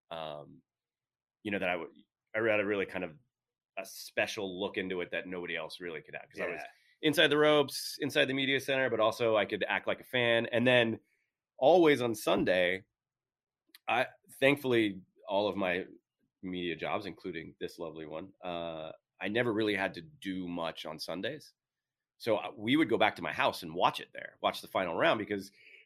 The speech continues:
Speaker 1: it's hard to watch, um, all of it at once. Like, a fi-, on a finish like the one we're talking about,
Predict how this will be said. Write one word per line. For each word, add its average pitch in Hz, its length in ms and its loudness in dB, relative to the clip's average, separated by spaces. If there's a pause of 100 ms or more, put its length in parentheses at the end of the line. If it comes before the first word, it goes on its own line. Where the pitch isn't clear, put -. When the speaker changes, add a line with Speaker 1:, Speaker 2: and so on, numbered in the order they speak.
(200)
Speaker 1:
it's - 180 -2
hard 135 520 -2
to 107 80 0
watch, 101 800 -4 (520)
um, 82 540 -10 (560)
all 110 220 0
of 90 100 -2
it 85 160 -4
at 85 140 -10
once. 107 300 -6
Like, 107 120 -6
a 107 60 -2
fi-, - 260 -8
on 120 80 -2
a 110 40 -2
finish 151 320 0
like 117 200 2
the 117 60 -4
one 113 140 0
we're 101 80 -2
talking 127 260 -2
about, 101 320 -2